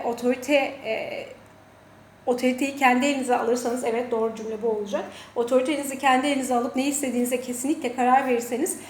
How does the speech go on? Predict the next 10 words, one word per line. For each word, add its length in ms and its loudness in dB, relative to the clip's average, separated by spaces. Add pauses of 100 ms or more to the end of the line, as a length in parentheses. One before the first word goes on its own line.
(140)
hayat, 400 4
e, 280 4
ve 160 4
istediğiniz 480 -2
her 160 4
şey 180 -4
size 280 -4
doğru 200 2
gelecek 460 -2
arkadaşlarım. 680 -4